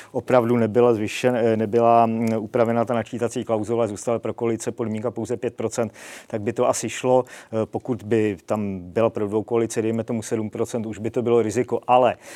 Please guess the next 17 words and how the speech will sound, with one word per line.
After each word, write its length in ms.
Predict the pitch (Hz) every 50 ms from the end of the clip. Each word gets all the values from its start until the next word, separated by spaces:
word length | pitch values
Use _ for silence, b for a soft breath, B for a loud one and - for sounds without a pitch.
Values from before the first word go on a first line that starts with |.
| B B B B -
pokud 480 | - 165 160 - 139 123 107 - -
to 100 | - 135
chtějí 220 | 120 - - 131 120
nějakým 320 | 123 117 113 - 147 120
způsobem 520 | 110 - - 120 - - 120 123 123 131 123
dát 140 | 127 139
dohromady 520 | 131 110 95 101 117 127 131 127 113 107 104
ta-, 220 | - - 113 113 - -
a 340 | 110 107 107 104 104 104 101
zelení 360 | 98 113 113 120 123 131 117
zároveň 380 | 123 123 117 123 127 131 117
říkají, 460 | 92 107 110 - - 139 127 120 104 87
že 180 | 98 113 110
s 100 | - -
Andrejem 280 | 123 107 104 113 117 117
Babišem 380 | 117 113 123 120 - 135 117
nikdy, 300 | 107 107 110 127 117 95